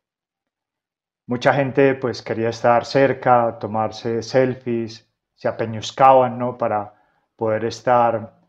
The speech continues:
con Rigo y con su gran invitado y su prometida, también estaba allí la prometida de Tadej Pogacar, y otros personajes del ciclismo. Lo impresionante,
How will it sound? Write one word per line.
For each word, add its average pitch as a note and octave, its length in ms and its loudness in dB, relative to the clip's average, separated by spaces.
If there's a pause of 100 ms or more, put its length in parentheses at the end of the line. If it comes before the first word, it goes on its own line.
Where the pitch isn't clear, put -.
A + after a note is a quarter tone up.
(180)
con A2+ 240 -4
Rigo C3 480 4
y A#2+ 200 0
con A2+ 260 -6
su A2+ 260 -6
gran B2+ 260 2
invitado B2 880 0
y A#2 80 -12
su - 160 -10
prometida, B2 580 -4
también A2+ 420 -6
estaba A2 320 -8
allí A2+ 360 -6
la G#2+ 360 -12
prometida A2+ 500 -8
de A2+ 60 -4
Tadej A#2 540 -4
Pogacar, A#2+ 640 -4 (960)
y C#3+ 120 2
otros C#3+ 600 2 (400)
personajes A#2+ 640 -2
del A2 160 -4
ciclismo. B2 560 -10 (840)
Lo A2+ 80 -12
impresionante, A2+ 1000 -6